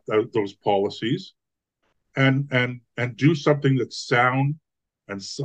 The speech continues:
like, that's scientifically valid? In which case you run, you know, the, you run the, the, the, the danger of basically be ca-, be called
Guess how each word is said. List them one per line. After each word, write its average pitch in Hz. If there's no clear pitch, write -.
like, -
that's 113
scientifically 131
valid? 117
In 127
which 156
case 139
you 120
run, 127
you 135
know, 107
the, 110
you 117
run 117
the, 113
the, 117
the, 113
the 117
danger 123
of 101
basically 113
be 98
ca-, -
be 104
called 90